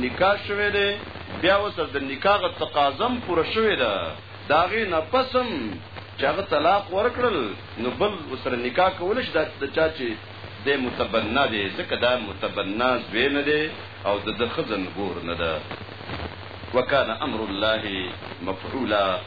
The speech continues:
او دی حکم د الله کیدونکی نافذ. ما كان على النبي، نشته دې په پیغمبر باندې من حرج، هیڅ حرج سره رکاوټ، فيما فرض الله له، په هغه څه کې چې مقرر کړي دي الله، یعنی حلال کړي دي الله د ده دپاره.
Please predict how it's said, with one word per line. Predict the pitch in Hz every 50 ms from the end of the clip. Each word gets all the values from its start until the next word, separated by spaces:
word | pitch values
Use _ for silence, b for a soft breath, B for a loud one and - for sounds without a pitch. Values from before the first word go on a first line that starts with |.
| - - - -
او | 90 95
دی | 92 123 131 113 101 -
حکم | - - - - 104 98
د | 95
الله | 101 98 98 98 101 98 95 87 - - - -
کیدونکی | 98 95 78 110 123 120 117 113 110 101 95
نافذ. | 87 92 92 95 - - 110 101 90 87 - - - - - - -
ما | 107 147 156
كان | 135 - 123 117 110 107
على | 98 95 107 107
النبي، | 104 98 98 95 92 98 101 98 101 101 95 92 92 95 - - - - 120
نشته | 143 143 - - 110
دې | 104 107 107 101
په | 95 -
پیغمبر | 92 98 92 95 95 95 113 117
باندې | 107 104 101 95 95 95
من | 98 92 90
حرج، | 92 131 143 139 131 120 120 131 143 135 135 139 139 - - - -
هیڅ | 170 185 - - - 156
حرج | 151 143 143 151 160 156 156 - -
سره | 143 131 131
رکاوټ، | 127 - 131 123 120 123 117 110 - - - - - - - 98
فيما | 107 110 107 113 117 113
فرض | 110 117 - - 120 - 113
الله | 113 107 104 104 110 113 117 117 110 104
له، | 101 101 101 110 117 107 98 90 87 - - - -
په | - 123
هغه | 156 165 151 143
څه | - - -
کې | 123 127 -
چې | -
مقرر | 104 104 107 104 - 113 110 110 107 101 -
کړي | 123 120 113 127
دي | 120
الله، | 120 117 117 120 120 110 101 92 - - - - -
یعنی | 95 98 113
حلال | 110 110 117 123 123 123 117 113 -
کړي | 101 - -
دي | 123
الله | 120 113 113 117 120
د | 113 110 101
ده | 101 113
دپاره. | 104 104 98 - 104 104 101 101 98 92 90